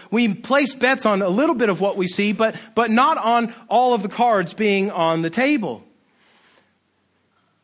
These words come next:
The thing is, in poker, you, you can't just let the bet go by and not do anything. You can't choose to, to, to, to not fold and not bet. You can't just sit there and wait till all the cards come up and then make a bet. That's not how poker works.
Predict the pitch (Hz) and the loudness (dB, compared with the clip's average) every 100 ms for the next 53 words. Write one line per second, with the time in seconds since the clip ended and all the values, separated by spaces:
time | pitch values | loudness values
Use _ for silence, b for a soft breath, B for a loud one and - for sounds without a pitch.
0 | _ - 190 185 180 143 131 202 226 175 | _ -8 -2 0 -2 -4 -4 -2 -2 -4
1 | 143 151 220 - 180 - 247 190 180 175 | -6 -6 -8 -8 -8 -4 -4 -4 -6 -4
2 | 190 156 139 180 180 147 143 156 147 139 | -4 -6 -6 -6 -6 -8 -4 -2 -2 -4
3 | 139 131 147 170 131 101 104 _ 131 170 | -8 -8 -6 -6 -8 -18 -20 _ -12 -10
4 | - 165 131 - 165 180 175 143 127 - | -6 -8 -8 -10 -8 -8 -8 -8 -8 -10
5 | b - 123 123 - - 123 113 - - | b -12 -8 -10 -12 -12 -10 -10 -14 -12
6 | 135 120 123 151 185 - - 147 151 196 | -10 -10 -4 0 0 -4 -6 -2 0 -2
7 | 175 127 127 160 208 139 139 185 165 160 | -2 -6 -2 -2 -2 -4 -4 -4 -6 -4
8 | 208 160 156 - 233 185 147 151 180 165 | -4 -4 -8 -6 -6 -4 -2 -2 -2 -2
9 | 156 139 - 190 180 160 143 147 170 220 | -2 -2 -4 -4 -4 -6 -6 -4 -2 0
10 | 294 160 131 - - - _ b b b | 0 -2 -6 -12 -16 -20 _ b b b
11 | - 151 143 139 131 131 b b - 240 | -8 -6 -4 -4 -6 -8 b b -4 -4
12 | 254 139 107 92 - - | -4 -8 -12 -16 -18 -20